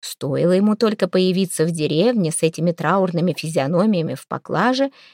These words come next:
я сразу поняла, он отверз врата бедствием, и теперь злой рок навис над нами.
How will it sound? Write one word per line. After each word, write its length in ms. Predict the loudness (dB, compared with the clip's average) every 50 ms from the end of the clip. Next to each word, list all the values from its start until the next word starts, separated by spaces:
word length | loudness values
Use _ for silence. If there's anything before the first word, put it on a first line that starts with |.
| _ _ -6
я 160 | -6 -4 -4
сразу 420 | -4 -2 0 0 0 0 0 -2
поняла, 540 | 0 0 2 2 2 2 2 0 -2 -4 -6 -4
он 320 | 0 2 2 2 2 2 0
отверз 680 | -2 -4 -4 -2 0 0 2 0 0 -2 -4 -6 -4
врата 420 | -2 -2 -2 -2 -2 -2 -4 -4 -2
бедствием, 680 | 0 -2 -2 -2 -2 -6 -6 -4 -2 -2 -2 -2 -4 -8 _ _ _ _ _
и 80 | -8 -4
теперь 380 | -4 -4 -2 0 0 2 2
злой 340 | 2 2 2 4 4 4 4
рок 340 | 4 4 4 2 2 2 0
навис 460 | 0 2 2 2 0 0 -2 -2 0
над 240 | 0 0 0 0 0
нами. 440 | 0 0 -2 -4 -8 -10 -12 -14